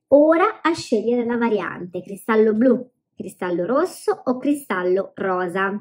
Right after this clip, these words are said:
Io vi do qualche secondo e poi tirerò avanti la, la pietra, eh, diciamo, della variante che andiamo a vedere. Bene,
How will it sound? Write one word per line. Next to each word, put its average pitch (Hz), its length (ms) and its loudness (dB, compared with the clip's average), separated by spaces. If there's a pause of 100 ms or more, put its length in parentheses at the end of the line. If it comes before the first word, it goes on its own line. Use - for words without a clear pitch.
(1120)
Io 240 160 4
vi 220 100 0
do 214 240 -2
qualche 285 340 -2
secondo 233 1000 -2 (560)
e 277 180 -2
poi 233 220 0
tirerò 233 320 0
avanti 220 720 -2
la, 220 200 -4 (260)
la 214 220 -2
pietra, 220 680 -6
eh, 185 960 -10 (120)
diciamo, 202 440 -8
della 196 180 -2
variante 196 480 -4
che 180 80 -8
andiamo 170 300 -8
a 170 80 -10
vedere. - 480 -10 (3000)
Bene, 170 460 -8